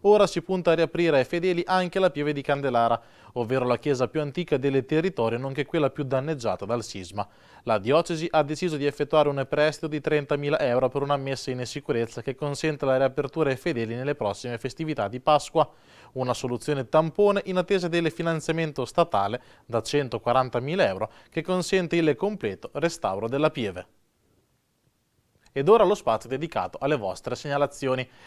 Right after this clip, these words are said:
In particolare quest'oggi parliamo di una segnalazione in parziale via di risoluzione dopo un anno e mezzo di solleciti. Parliamo della frazione di Apsella di Montelabate che sta vedendo smontare una gru abbandonata che era diventata una sorta di monumento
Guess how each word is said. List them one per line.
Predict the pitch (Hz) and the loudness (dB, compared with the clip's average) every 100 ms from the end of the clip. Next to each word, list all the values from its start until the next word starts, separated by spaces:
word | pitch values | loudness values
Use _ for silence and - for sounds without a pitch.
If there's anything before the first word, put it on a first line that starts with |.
| - | -12
In | 123 | 0
particolare | 135 113 160 196 160 | 0 2 4 4 4
quest'oggi | - 165 - 196 165 147 | 2 -2 2 2 2 0
parliamo | 147 131 143 139 117 107 | 2 2 2 2 0 -4
di | 117 | -6
una | 120 110 | -6 -8
segnalazione | 135 151 170 - 214 202 - - - | -4 -2 -2 0 -2 -2 -6 -16 -6
in | 180 175 - | -2 0 2
parziale | 190 202 - 113 107 117 | 2 2 -2 -2 0 -2
via | 135 196 | -2 -2
di | 165 165 | 0 -2
risoluzione | 170 - 180 - 143 139 | -2 -2 -2 -2 -2 -2
dopo | 135 - | -2 -6
un | 175 | 0
anno | 127 120 | 0 0
e | 151 | -4
mezzo | 107 95 110 | -6 -6 -8
di | 117 | -8
solleciti. | - 139 156 151 160 - 151 - - - _ | -6 -2 0 0 -4 -6 -6 -8 -20 -20 _
Parliamo | 156 156 196 214 202 | 6 8 6 4 2
della | 185 170 | 2 2
frazione | - 196 - 123 127 | 2 -2 0 -4 -4
di | 123 - | -6 -2
Apsella | 156 - 110 104 107 | -2 0 -4 -2 -2
di | 120 | -4
Montelabate | 135 131 147 180 123 - 107 | -4 0 4 6 6 4 -6
che | - | -2
sta | 131 | -2
vedendo | 117 123 135 123 117 | -2 -4 -4 -4 -8
smontare | 117 123 120 127 120 | -8 -8 2 2 2
una | 123 135 | 0 -4
gru | 143 220 | -2 -4
abbandonata | - 113 113 113 120 107 101 175 - | 0 0 0 -2 -2 -2 -2 -4 -2
che | 202 | 0
era | 185 | 2
diventata | 175 190 180 190 175 | 0 -2 2 2 2
una | 156 151 | 0 0
sorta | 180 160 143 | 2 2 2
di | 127 | -2
monumento | 131 156 226 110 92 - | -4 -6 -6 -8 -12 -16